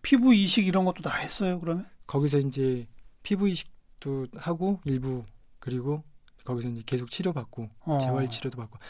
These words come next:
Speaker 2: 실질적으로 나중에 통원 치료한 기간까지 하면 한 이 년 정도 치료가 됐던 것 같습니다.
Speaker 1: 이 년이나.
Speaker 2: 예.
Speaker 1: 그 화상 치료가 특히 초기에는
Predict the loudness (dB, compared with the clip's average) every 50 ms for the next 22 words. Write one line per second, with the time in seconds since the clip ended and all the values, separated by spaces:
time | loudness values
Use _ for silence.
0 | -20 -20 -20 -20 -20 -20 -20 _ -20 -20 -14 -4 2 2 4 4 4 4 6 6
1 | 8 8 8 8 8 8 6 4 2 0 0 0 2 0 0 2 4 6 6 6
2 | 4 4 2 2 4 4 2 2 2 0 -2 0 -2 -2 0 0 0 0 -2 -2
3 | -4 -6 -6 -4 -4 -2 -2 -4 -4 -4 -6 -6 -6 -6 -6 -8 -6 -6 -6 -6
4 | -6 -8 -8 -8 -10 -10 -10 -12 -8 -2 2 2 4 4 4 4 4 4 2 2
5 | 0 -2 -2 -4 -4 -4 -6 -8 -10 -12 -18 -20 -16 -14 -12 -12 -12 -14 -18 -20
6 | -20 -20 -10 -2 0 2 2 2 -2 -4 -2 -2 0 2 4 4 4 4 2 -2
7 | 0 2 2 6 6 4 4 2 -2 -14 -2 -2 -2 0 0 0 0 2 6 6
8 | 6 8 8 6 4 4